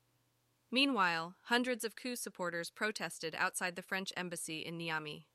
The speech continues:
ecowas, the bloc of West African nations,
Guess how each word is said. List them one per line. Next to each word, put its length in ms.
ecowas, 760
the 80
bloc 360
of 140
West 240
African 400
nations, 600